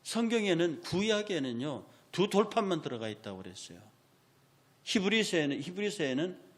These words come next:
세 개가 다 들어가 있다고 그러고요. 구약 그 어디에도 돌판 안에 아론의 쌍난 지팡이와 돌 항아리가 그 안에 들어가 있다는 얘기가 없습니다.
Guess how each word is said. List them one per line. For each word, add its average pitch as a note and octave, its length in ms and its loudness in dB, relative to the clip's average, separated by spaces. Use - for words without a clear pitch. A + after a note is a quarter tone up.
세 E3+ 200 -2
개가 C#3 220 -6
다 - 200 -12
들어가 A2 260 -6
있다고 F#2 340 -14
그러고요. F2+ 280 -20
구약 A#3 360 8
그 A3 160 8
어디에도 F3 420 6
돌판 E3 420 -2
안에 C#3+ 460 0
아론의 E3+ 400 2
쌍난 E3+ 360 -2
지팡이와 D3+ 460 -4
돌 D3 200 0
항아리가 D3+ 340 -2
그 B2+ 140 -10
안에 C3 180 0
들어가 D3 240 -6
있다는 A#2 240 -6
얘기가 G2+ 160 -8
없습니다. G2 560 -12